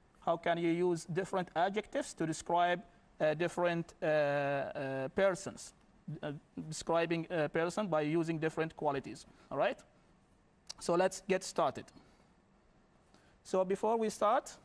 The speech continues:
so, uh, I would like to give you this introduction, like different questions about friendship. All right, so question number one, students, how can you describe your friendship? Is it good?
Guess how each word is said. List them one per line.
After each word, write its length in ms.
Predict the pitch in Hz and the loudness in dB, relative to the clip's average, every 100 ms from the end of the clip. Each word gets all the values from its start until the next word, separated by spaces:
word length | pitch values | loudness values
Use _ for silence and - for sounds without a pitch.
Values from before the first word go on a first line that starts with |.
| - - - _ - _ | -20 -20 -20 _ -20 _
so, 760 | - - 160 165 165 165 165 165 | -6 0 2 4 4 4 2 2
uh, 60 | |
I 40 | 180 | 2
would 120 | 175 | 4
like 180 | 196 202 | 2 2
to 40 | |
give 160 | 175 185 | -2 0
you 80 | 180 | 2
this 220 | 180 - | 0 0
introduction, 580 | 175 170 160 175 - 294 - - - - | -4 -2 -2 -2 -2 -4 -6 -20 -14 0
like 320 | 151 147 156 | 2 2 0
different 340 | 165 165 165 | -4 -2 -4
questions 460 | - 151 - 247 285 | 0 -2 -2 -4 -2
about 420 | 180 160 160 165 | 0 2 2 0
friendship. 460 | - 170 160 - 135 - _ _ _ _ _ _ - - | -2 -2 -2 -2 -6 -8 _ _ _ _ _ _ -20 -6
All 120 | - | 0
right, 280 | 160 151 117 - _ | 2 2 0 -10 _
so 520 | - - 151 151 143 - - | -6 0 2 4 2 0 -2
question 340 | - 269 - | -2 0 -2
number 220 | 285 233 208 | 0 2 2
one, 240 | 202 135 107 - _ - | 2 0 -6 -20 _ -14
students, 420 | - 117 - - | -8 -8 -8 -14
how 260 | - 196 285 | -2 0 2
can 260 | - 233 233 | 2 2 2
you 240 | 226 233 | 0 0
describe 520 | 196 - 196 196 190 | -2 -2 2 4 4
your 200 | 180 185 | 2 0
friendship? 420 | - 175 139 - 117 - - _ _ _ _ _ _ _ _ | 0 -2 -2 -8 -10 -16 -20 _ _ _ _ _ _ _ _
Is 140 | - 151 | -8 -6
it 180 | 139 151 | -4 -2
good? 160 | 202 | -2